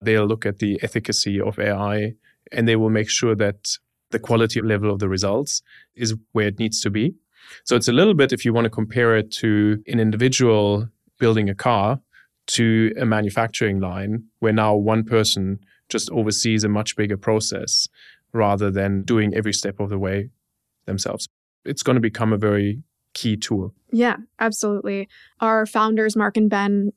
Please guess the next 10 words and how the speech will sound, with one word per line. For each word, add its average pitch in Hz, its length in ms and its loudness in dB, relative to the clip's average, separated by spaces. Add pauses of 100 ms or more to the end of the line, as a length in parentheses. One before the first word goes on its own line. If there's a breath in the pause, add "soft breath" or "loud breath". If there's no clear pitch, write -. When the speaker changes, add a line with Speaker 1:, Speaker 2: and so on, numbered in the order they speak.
Speaker 2:
recorded 208 380 -2
an 202 80 0
episode 202 400 -4
about 202 180 -2
Hollywood, 202 560 -2
and 202 200 -4
they 202 40 -4
have 202 160 -4
this 214 180 -4
section 202 580 -4